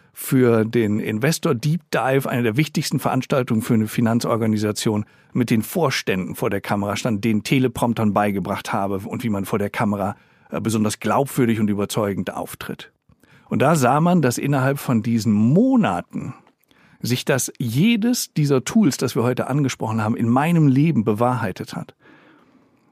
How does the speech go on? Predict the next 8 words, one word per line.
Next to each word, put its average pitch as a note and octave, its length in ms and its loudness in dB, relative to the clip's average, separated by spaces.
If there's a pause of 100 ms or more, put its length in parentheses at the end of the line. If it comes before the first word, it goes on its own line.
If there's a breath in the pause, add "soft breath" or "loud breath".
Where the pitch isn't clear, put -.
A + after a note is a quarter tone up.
(180 soft breath)
Und A2 180 0
das D3 180 2
ist - 200 -4
der B2 100 2
Grund, D3 420 4 (320 loud breath)
warum A#2+ 420 2
ich - 260 -2 (600)
überhaupt B2 640 0